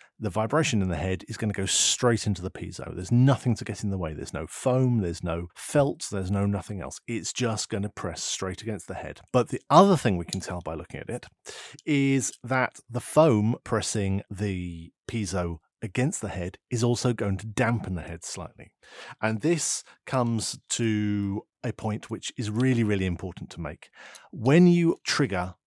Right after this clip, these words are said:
off acoustic drums, there is always a point where you make a compromise. It's just the way it is, okay? So the two box trigger will be very, very fast,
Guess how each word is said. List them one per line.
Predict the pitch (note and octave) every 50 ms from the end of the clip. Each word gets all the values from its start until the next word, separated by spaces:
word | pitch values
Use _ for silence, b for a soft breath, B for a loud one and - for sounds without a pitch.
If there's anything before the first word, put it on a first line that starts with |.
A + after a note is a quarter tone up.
| _
off | - A2+ - -
acoustic | - - G#2+ G2 - - F#2 -
drums, | - F#2 F2 F2 F2 F2 - - - - _ _ -
there | A#2 C3 C3 A#2+
is | - - C3+ B2 - _
always | - E3 D#3 C#3+ C3 A2+ G2+ F#2 F#2 F#2+ F#2+ F2 - - - _ _ _
a | -
point | - - - A2 G2 F#2+ F#2+ - - - - _ -
where | G#2+ F#2 F#2+ F#2 F#2 F#2 F2+ F2+ F2 E2 - _
you | - G#2+ G2+
make | F#2 F2+ - -
a | -
compromise. | - - F#2 D#2+ - - D#2+ D2 C#2 D2 - - - - _ _ _ _ _ _ -
It's | A#2 A2+ G#2+ -
just | - B2+ A#2+ G2+ - -
the | C3 A2+
way | G#2+ G2+ F#2+ F#2
it | F2+ F2 - -
is, | C#2 - - - - _ - F#2+
okay? | F#2+ - - B2 D3 D3+ D3+ B B B B B
So | - - - C3+ A#2+ A#2 A2+ G#2 B B B B B B B B B B B B _ -
the | A#2
two | - - F#3+ F#3+
box | D3+ D3 C3 - - - -
trigger | - C3 A#2 G#2+ A2+ A2+ A2+ -
will | A2 G#2 G2
be | F2 G2+ F#2+
very, | F2 - F3+ F3+ D#3+ B2+
very | A2+ A2 F#2+
fast, | - - B2+ B2+ C3 D3 D3 - - -